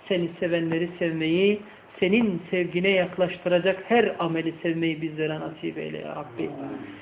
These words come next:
Evet, hakikaten sahabenin hayatında bizler için çok büyük örnekler var kardeşlerim. Bugün şeytanın oyunu nasıl bir oyundur ki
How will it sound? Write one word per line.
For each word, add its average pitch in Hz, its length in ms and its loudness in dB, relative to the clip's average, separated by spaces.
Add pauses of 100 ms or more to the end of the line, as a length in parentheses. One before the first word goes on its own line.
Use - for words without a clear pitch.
(280)
Evet, 220 200 10 (160)
hakikaten 214 720 6
sahabenin 202 540 8
hayatında 190 720 4
bizler 190 280 2
için 190 240 -4
çok 202 300 2
büyük 175 200 -2
örnekler 165 540 0
var 143 160 -4
kardeşlerim. 139 580 -6 (640)
Bugün 202 360 6 (440)
şeytanın 190 760 2
oyunu 190 460 4 (100)
nasıl 208 400 2
bir 175 120 6
oyundur 170 580 4
ki 226 360 4